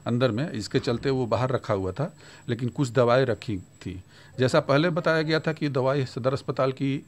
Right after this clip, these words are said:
या हमारे सरकारी अस्पताल की नहीं है, वो सभी दवाएं सरकारी अस्पताल की ही हैं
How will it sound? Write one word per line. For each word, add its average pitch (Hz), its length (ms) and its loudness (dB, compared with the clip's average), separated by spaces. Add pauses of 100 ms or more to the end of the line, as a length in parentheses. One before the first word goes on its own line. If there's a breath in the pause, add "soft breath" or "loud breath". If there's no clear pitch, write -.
या 120 340 2 (340 loud breath)
हमारे 117 300 0
सरकारी 117 360 -2
अस्पताल 123 380 -2
की 120 140 -8
नहीं 117 220 -2
है, - 380 -10 (220 loud breath)
वो 135 100 4
सभी 147 280 2
दवाएं 147 360 0
सरकारी 117 440 -2
अस्पताल 113 380 -4
की 123 160 -8
ही 135 140 0
हैं 156 180 -4